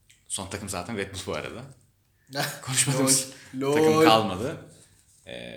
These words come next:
Speaker 1: yani Bahreyn Grand Prix'si özet olarak böyleydi. Güzel bir yarıştı. Mükemmel değildi belki ama mükemmele yakın bir yarış yani.
Speaker 2: Eğlenceliydi ya.
Speaker 1: Birinci seviye bir yarış olmasa da ikinci seviye bir yarıştı bence.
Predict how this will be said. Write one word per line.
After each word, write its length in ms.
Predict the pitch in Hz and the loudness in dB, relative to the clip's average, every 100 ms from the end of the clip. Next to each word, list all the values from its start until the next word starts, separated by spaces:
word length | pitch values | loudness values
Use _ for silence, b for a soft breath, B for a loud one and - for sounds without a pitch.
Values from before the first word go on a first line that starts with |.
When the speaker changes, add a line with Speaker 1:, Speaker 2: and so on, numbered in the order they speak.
| 71 | -4
Speaker 1:
yani 200 | 120 120 | 0 8
Bahreyn 320 | 165 190 160 | 8 8 4
Grand 220 | 139 127 | 4 4
Prix'si 200 | - - | 2 -2
özet 220 | 131 131 135 | 0 0 2
olarak 260 | 127 127 | 2 2
böyleydi. 320 | 117 110 95 | 2 0 -2
Güzel 320 | 101 98 104 87 | -2 2 2 2
bir 60 | |
yarıştı. 500 | 82 80 - 98 101 - - - | -2 -2 -4 -4 -6 -8 -16 -12
Mükemmel 600 | 107 - 151 151 151 147 | 0 6 6 8 6 6
değildi 220 | 147 131 | 2 4
belki 320 | 110 101 107 | 4 2 0
ama 100 | 104 | -2
mükemmele 440 | 117 107 107 107 107 | -2 -2 -2 -2 -2
yakın 240 | 101 104 | -4 -4
bir 40 | |
yarış 240 | 85 78 - | -4 -4 -4
yani. 220 | 76 78 | -4 -6
Speaker 2:
Eğlenceliydi 400 | 165 180 185 135 | -6 -6 -6 -8
ya. 260 | 107 104 101 | -10 -6 0
Speaker 1:
Birinci 240 | 117 127 | 2 4
seviye 300 | 123 123 120 | 4 4 4
bir 60 | 120 | 4
yarış 220 | 117 123 | 2 0
olmasa 280 | 117 92 104 | -2 -2 -4
da 40 | |
ikinci 260 | 110 110 107 | -4 0 0
seviye 260 | 98 90 | 2 2
bir 60 | 90 | 0
yarıştı 320 | 92 - 82 | 0 0 -2
bence. 380 | 73 73 78 | -4 -6 -6